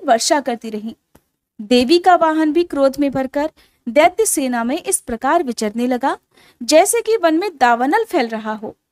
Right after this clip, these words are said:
युद्ध करती हुई देवी ने क्रोध में भरकर जितने श्वासों को छोड़ा,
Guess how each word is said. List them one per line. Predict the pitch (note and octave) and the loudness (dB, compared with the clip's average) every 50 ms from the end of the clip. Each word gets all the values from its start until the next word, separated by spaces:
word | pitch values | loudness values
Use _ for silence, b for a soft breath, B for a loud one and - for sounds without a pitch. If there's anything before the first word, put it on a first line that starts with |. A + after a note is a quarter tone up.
| _ _ _ _ _ _ | _ _ _ _ _ _
युद्ध | A#3+ B3 D#4+ F4 D#4+ F#4+ | 0 2 2 4 4 2
करती | F#4+ F#4+ E4+ D4+ D4 - E4 | 4 4 2 2 2 0 0
हुई | E4 E4+ F4 F4+ | 2 2 2 2
देवी | - C4+ A#3+ A3+ G#3+ A3+ A3+ | 2 -2 -4 -4 -4 -4 -4
ने | A3+ B3 D4+ G#4 B B B B B B _ _ | -2 -2 -2 -4 B B B B B B _ _
क्रोध | - D4+ E4 F4+ G#4 G#4 | -2 2 4 4 4 2
में | G4 F#4+ F4 C4+ | 0 -2 -2 -2
भरकर | B3+ D#4 E4+ E4 - G4 | 0 0 0 0 0 -2
जितने | F#4+ F#4+ D4 C#4+ - F4+ G4 G4+ | -2 -2 -6 -8 -6 -6 -4 -4
श्वासों | G4 - - C#4 B3+ C4+ - G#4+ A4 | -4 -2 -2 0 0 0 0 -2 -2
को | G#4+ A#4+ A4 | 0 -2 -2
छोड़ा, | - - E4+ D4 B3 G#3 - | 0 0 0 0 0 -2 -4